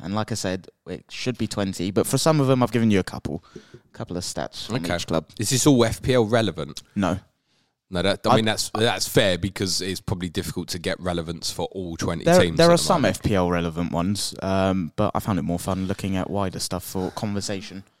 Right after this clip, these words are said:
Speaker 2: So I think it's more like, I think people quite enjoyed the podcast we did during the last international break, 'cause it created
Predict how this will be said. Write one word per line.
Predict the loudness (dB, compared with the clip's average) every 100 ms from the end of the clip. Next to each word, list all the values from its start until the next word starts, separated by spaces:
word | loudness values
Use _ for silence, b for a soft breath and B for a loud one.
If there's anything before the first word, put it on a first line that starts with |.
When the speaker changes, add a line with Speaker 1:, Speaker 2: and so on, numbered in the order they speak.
| _ _ _
Speaker 2:
So | -2 0
I |
think | 0 -2
it's | -2 -2 0
more | 4 6 4
like, | 2 -2 -4
I | -4
think | -4 -4 -4
people | -6 -6 -10
quite | -4 -2
enjoyed | -2 -2 -4
the | -4
podcast | -4 -4 -2 -2 -2
we | -4
did | -4
during | -2 -4
the | -2
last | 0 0 -2
international | -6 -8 -8 -8 -6
break, | -6 -4
'cause | -6
it | -8
created | -6 -6 -6